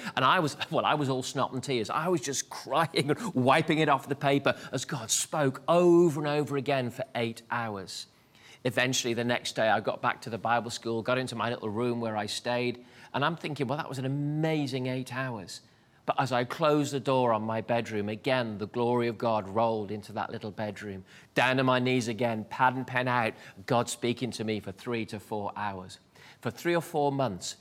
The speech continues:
three to four hours a day, God would just lock me in my room and speak to me about my life and correct me and update me and give me promises for the future and, and grow me in certain areas and,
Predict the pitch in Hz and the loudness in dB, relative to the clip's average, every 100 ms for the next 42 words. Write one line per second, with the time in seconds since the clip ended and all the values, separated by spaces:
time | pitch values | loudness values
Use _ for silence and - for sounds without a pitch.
0 | _ - 131 151 143 143 147 139 131 117 | _ -4 2 4 2 -2 0 0 0 -2
1 | 131 127 123 104 117 101 92 101 - _ | -2 -4 -6 -6 -4 -4 -6 -16 -20 _
2 | - 127 107 110 113 - 113 123 135 123 | 4 4 4 -4 -6 -2 0 0 -2 -2
3 | 127 120 113 110 101 95 95 - 127 127 | 0 -2 0 -2 -4 -6 -6 -4 -2 -4
4 | 117 107 92 107 104 104 98 101 95 95 | -6 -8 -8 -6 -6 -6 -6 -6 -6 -8
5 | - - - - - 98 - - - 113 | -14 -20 -20 -14 -8 -8 -10 -10 -6 0
6 | 123 - - 92 98 95 127 - 120 127 | 0 0 -6 -4 -2 -4 -4 0 2 2
7 | 123 113 98 101 131 120 127 - 127 135 | -2 -6 -6 -4 -4 -4 -6 -4 -2 0
8 | 123 120 110 - 107 104 135 127 127 - | -2 -4 -8 -6 -8 -4 0 0 0 -4
9 | 98 98 - - 127 117 127 143 151 139 | -4 -4 -8 -6 -4 0 4 4 4 4
10 | 127 123 131 127 127 127 123 107 | 2 0 0 0 0 0 -2 -6